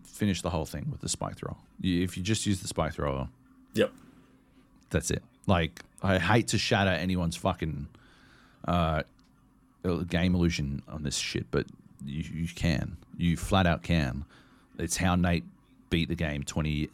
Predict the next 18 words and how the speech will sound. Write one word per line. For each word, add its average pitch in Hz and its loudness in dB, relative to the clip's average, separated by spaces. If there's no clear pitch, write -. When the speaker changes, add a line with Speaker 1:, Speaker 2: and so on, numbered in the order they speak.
Speaker 1:
twenty 87 0
levels 78 -2
underleveled. 71 -4
Like, 101 2
the 135 4
game 165 4
will 202 4
tell 113 2
you 135 4
when 147 2
you're 110 2
underleveled 104 0
for 113 0
shit - -2
as 90 -4
well, 95 2
and 90 -2
it 85 -4